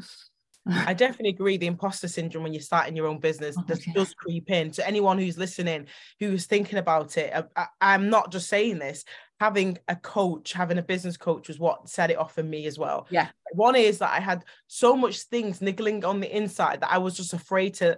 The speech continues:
Speaker 1: to voice out.
Speaker 2: Yeah.
Speaker 1: And having someone just uncover the subconscious inside of me going, "What is this really about? What is it that you really wanna do?" And then being able to just go, "There it is," and just go,
Speaker 2: Mm.
Speaker 1: "Right,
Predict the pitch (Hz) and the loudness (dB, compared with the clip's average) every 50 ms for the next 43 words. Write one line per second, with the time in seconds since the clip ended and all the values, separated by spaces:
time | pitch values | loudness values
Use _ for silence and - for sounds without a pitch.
0 | - - - _ - 202 180 - 185 180 180 175 - - 196 180 - - 156 180 | -2 -14 -18 _ -4 -2 -2 0 0 0 0 0 2 4 4 6 4 2 0 -4
1 | 180 - - - - - - 208 - 196 196 185 - - 220 233 226 - 214 202 | -6 -6 -10 -16 -20 -14 -4 0 2 2 2 2 -2 -2 -2 0 0 0 -2 -2
2 | 190 190 180 180 175 - - 214 208 208 180 - - - 220 208 175 185 170 165 | -2 -2 -4 -6 -8 -4 -2 0 0 0 -2 -6 -6 -4 -4 -2 0 0 0 0
3 | - - 175 - - 190 175 - - - 208 196 180 175 - 196 175 - 180 180 | 0 -4 -6 -4 -6 -8 -8 -8 -4 -4 -2 -2 -4 -6 -8 -8 -6 -4 -4 -4
4 | 175 - 196 180 180 180 180 175 175 170 165 165 165 165 170 170 170 165 - - | -4 0 2 4 4 4 4 2 0 -2 -4 -2 -2 -2 0 -2 -4 -6 -10 -20
5 | - _ - 156 214 - - 277 196 220 247 240 - 208 190 180 208 214 214 214 | -20 _ -4 -2 -2 0 0 -2 -2 -2 -2 -2 -2 -4 -4 -4 -2 -2 0 0
6 | 214 208 202 196 190 196 180 165 156 180 - - 233 233 247 208 - - 190 185 | 0 0 0 2 4 4 4 4 4 2 -2 -2 -4 -4 -6 -6 -6 -6 -6 -6
7 | 202 196 170 180 185 185 180 185 175 180 180 175 170 - 185 180 175 - 175 180 | -6 -4 -2 -2 -2 -2 -2 -2 -2 -2 -2 -2 -2 -2 -4 -4 -4 -2 -2 -2
8 | 170 175 170 - 180 208 208 208 180 196 190 - 185 175 - 175 170 165 - - | -2 -2 -2 -2 0 2 2 0 0 -2 -8 -10 -12 -6 0 0 0 0 0 -6
9 | - - - - - 190 190 240 269 302 330 359 349 330 285 254 - - 214 208 | -20 -20 -20 -16 -6 2 6 6 8 8 8 8 8 8 6 4 2 2 0 2
10 | 208 226 220 220 214 214 185 190 - - 208 202 196 202 190 165 160 196 196 196 | 2 0 0 -2 -6 -10 -10 -10 -6 -2 2 2 2 2 0 0 2 4 4 4